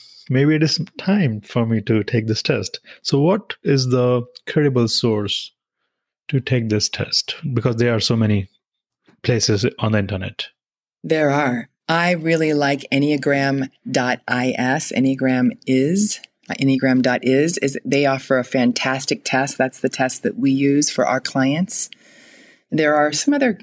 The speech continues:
Speaker 2: tests out there that I think can be helpful as well, but we really like Enneagram dot is. And I think it's twenty dollars and you can take a test and get some, some clarity. The challenge with Enneagram is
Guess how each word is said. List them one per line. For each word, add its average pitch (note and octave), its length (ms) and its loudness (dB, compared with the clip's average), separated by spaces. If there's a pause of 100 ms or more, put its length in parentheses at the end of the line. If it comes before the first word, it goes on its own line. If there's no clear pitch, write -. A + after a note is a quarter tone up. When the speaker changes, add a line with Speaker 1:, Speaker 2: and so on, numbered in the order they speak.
(140)
Speaker 2:
tests C#3 340 -2
out C3 200 0
there C3+ 160 4
that C3+ 120 2
I B2+ 100 2
think - 540 -4 (140)
can C3 140 -2
be A#2+ 140 0
helpful - 460 -2
as A#2+ 200 -2
well, C3 480 -2 (300)
but - 160 0
we D#3 120 4
really D3 220 4
like C3 180 2
Enneagram B2+ 500 2
dot A#2 200 0
is. C#3+ 300 -2 (520)
And C#3 440 2
I B2+ 40 -8
think C3+ 180 -2
it's C3 120 -4
twenty C3 240 0
dollars C3 460 2
and B2 140 2
you A#2 80 2
can B2 180 -4
take C3 180 -6
a B2+ 60 -4
test - 360 -4
and C3 160 -8
get - 180 -2
some, C#3 420 -2
some A#3+ 400 0
clarity. F3+ 380 0
The C#3+ 120 -2
challenge F3+ 500 0
with G3+ 120 0
Enneagram C#3 580 0 (100)
is A#2+ 200 -2